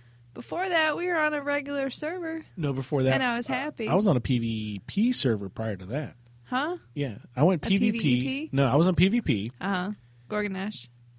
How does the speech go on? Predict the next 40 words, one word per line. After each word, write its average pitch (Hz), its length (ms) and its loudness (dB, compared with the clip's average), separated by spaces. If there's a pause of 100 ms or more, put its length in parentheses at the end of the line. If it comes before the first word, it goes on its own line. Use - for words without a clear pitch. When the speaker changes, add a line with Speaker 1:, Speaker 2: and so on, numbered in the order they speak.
(300)
Speaker 2:
Yeah, 113 200 -2
and 113 100 -2
then 127 120 2
I 131 60 2
went 131 180 6
Speaker 1:
No, 262 60 6
Speaker 2:
over - 100 6
Speaker 1:
Whisperwind. 196 500 -4 (440)
Speaker 2:
No. 123 340 -2 (320)
Speaker 1:
No. 208 340 -4 (680)
Speaker 2:
Whatever 139 240 4
I - 20 8
was 131 100 4
on 123 120 2
before 123 340 0
Whisperwind. 101 360 -2 (460)
<laughs> - 440 -20
I 131 40 4
was 147 120 6
on 156 100 6
a - 20 -2
P 180 160 2
V 214 120 2
P, 147 260 4
then 135 160 2
I - 40 4
went 151 200 2
with 131 180 0
you 170 120 4
guys 143 220 6
to 131 60 0
P 143 200 0
V 131 80 0
E 143 280 2
because 120 400 2
Speaker 1:
Yeah. 104 40 -2
Speaker 2:
Cannon 160 280 2
Face 135 220 2
was 127 140 2
like, 120 240 0